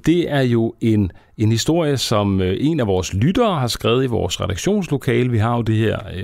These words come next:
redaktionslokale, som er en lukket Facebook-gruppe.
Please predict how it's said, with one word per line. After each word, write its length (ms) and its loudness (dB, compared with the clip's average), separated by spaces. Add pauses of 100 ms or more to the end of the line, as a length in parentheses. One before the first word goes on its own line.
redaktionslokale, 920 -2
som 160 -4
er 40 -2
en 60 -2
lukket 300 0
Facebook-gruppe. 840 0